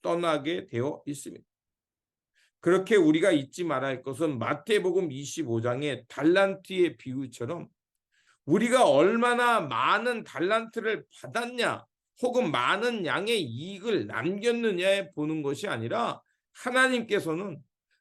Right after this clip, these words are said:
그 주어진 삶과 달란트에 그것을 가지고 어떻게 하나님께 충성하며 살고 있는가를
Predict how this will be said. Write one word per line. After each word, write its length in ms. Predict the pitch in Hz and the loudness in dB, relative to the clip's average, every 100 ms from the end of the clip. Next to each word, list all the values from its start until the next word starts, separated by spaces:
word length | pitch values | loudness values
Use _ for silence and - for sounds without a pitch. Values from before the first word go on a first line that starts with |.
| _ | _
그 260 | - 269 269 | 0 0 0
주어진 760 | - 185 214 233 208 240 233 | 0 6 8 8 6 -2 -2
삶과 880 | 226 - 147 185 208 208 214 214 208 | -6 -2 0 2 0 0 2 2 2
달란트에 880 | - 143 156 190 170 - 220 214 - _ _ | -2 -2 0 0 -2 -6 -2 -2 -4 _ _
그것을 580 | - 170 202 247 247 254 | -12 0 2 4 2 -2
가지고 640 | 220 165 180 226 202 - | 0 0 0 0 -2 -6
어떻게 920 | - 139 175 - - 262 254 - 254 233 | -6 -4 -4 -8 0 0 0 -6 -2 -2
하나님께 960 | - 240 254 240 214 - 220 214 - | -2 -6 -6 -4 -6 -6 0 0 0
충성하며 840 | - 247 254 254 226 233 202 196 196 | -10 -12 -10 -6 -4 0 0 2 0
살고 540 | 190 - 185 175 185 | -2 -2 0 0 0
있는가를 760 | 160 131 139 117 110 226 190 113 | -2 -4 -8 -6 -2 0 0 -4